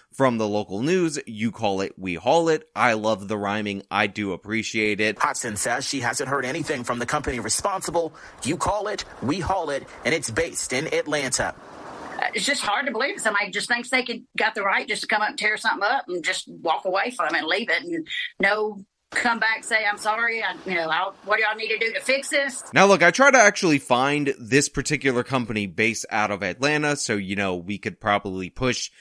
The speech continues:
Speaker 1: to demand some kind of justice, some kind of compensation for this particular victim of their presumed incompetence. However, all I seem to find was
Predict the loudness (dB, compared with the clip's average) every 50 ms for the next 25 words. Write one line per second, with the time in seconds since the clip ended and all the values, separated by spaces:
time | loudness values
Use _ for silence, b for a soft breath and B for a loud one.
0 | b b b b -4 -4 -2 0 2 2 2 2 2 0 -2 -4 -2 0 0 0
1 | 0 0 0 0 0 0 0 -4 -2 0 0 2 2 0 -2 -2 -2 -2 -2 -4
2 | -4 -6 -4 -2 0 0 0 0 -2 -2 -2 0 0 0 -2 -4 -4 -4 -4 -4
3 | -4 -4 -8 -6 -4 -2 -2 0 0 -2 -2 -2 -2 -2 -2 -6 B B B B
4 | B B -6 0 4 6 6 6 6 4 4 2 2 2 2 2 0 -4 -6 -6
5 | -2 0 0 0 0 0 -2 -2 -2 -2 -2 0 2 2 2 2 2 2 2 2
6 | 2 0 -4 _ 0 2 4 4 4 2 0 -2 0 2 4 4 4 4 2 -2
7 | -6 _ -2 -2 -2 -2 -2 0 0 0 2 0 -2 -4 -6 -8 -8 -6 -4 -2
8 | 0 0 0 0 0 0 0 0 0 0 -4 -8 B B B B B B 8 8
9 | 10 8 8 6 4 4 2 0 -2 2 4 6 8 10 10 8 8 8 6 4
10 | 2 0 0 -2 -2 -2 -2 -2 -2 0 0 2 2 2 2 2 0 0 B B
11 | B B B B 0 4 4 4 4 4 0